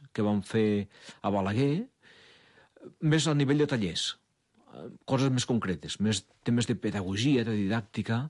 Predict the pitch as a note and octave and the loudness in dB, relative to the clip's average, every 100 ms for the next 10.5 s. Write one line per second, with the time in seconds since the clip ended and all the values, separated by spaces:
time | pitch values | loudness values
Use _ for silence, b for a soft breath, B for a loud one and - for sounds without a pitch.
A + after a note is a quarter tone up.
0 | b b b - G2 G2+ G#2 G#2 - G#2+ | b b b -6 -2 0 2 0 0 -2
1 | - G#2 A#2 - _ - G2+ F#2+ F#2+ G2+ | 0 0 -2 -4 _ -4 -2 -2 -2 0
2 | G2+ G2+ F#2 F2 F2 - - - _ _ | 0 -2 -4 -6 -8 -8 -10 -16 _ _
3 | b b b b b - C#3 C3+ D3+ D3+ | b b b b b 0 2 2 2 2
4 | D3 D3+ C#3+ C3+ C3+ C3 C#3 E3 A3 A#3 | 2 2 0 0 0 0 0 0 -2 -10
5 | b b b b B2 B2+ A#2+ B2 B2 A2+ | b b b b 0 0 2 2 2 2
6 | G#2 G2+ F2 E2 F2 C3 - - b b | 2 0 -2 -10 -12 -10 -10 -14 b b
7 | b b b b b _ D3 C#3 A#2 - | b b b b b _ 0 2 2 -2
8 | - G#2+ D3 C3 - A#2+ G#2+ D#3 D3+ C3+ | -4 -2 0 0 -2 -2 -2 -2 -2 -2
9 | - A2 G#2+ - G2+ G#2+ A2+ G2 G#2 G2+ | 0 0 0 0 -2 -2 -2 -2 -2 0
10 | G#2+ G#2 G2+ F#2 | 0 0 0 -2